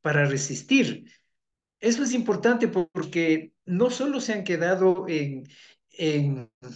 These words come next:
eh, en describir ese si-, tipo de situaciones, ¿no? Y ahí el aporte, por ejemplo, de, de Silvia Ribeiro, me parece, una de las investigadoras a las que leo con muchísima frecuencia,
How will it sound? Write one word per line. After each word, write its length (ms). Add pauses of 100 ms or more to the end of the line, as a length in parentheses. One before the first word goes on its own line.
(360)
eh, 320
en 120
describir 500
ese 180
si-, 280
tipo 280
de 80
situaciones, 800
¿no? 120
Y 80
ahí 200
el 100
aporte, 420
por 200
ejemplo, 500 (480)
de, 880
de 180
Silvia 840
Ribeiro, 460
me 120
parece, 760
una 200
de 80
las 160
investigadoras 1000 (280)
a 60
las 240
que 540 (320)
leo 360
con 140
muchísima 840
frecuencia, 840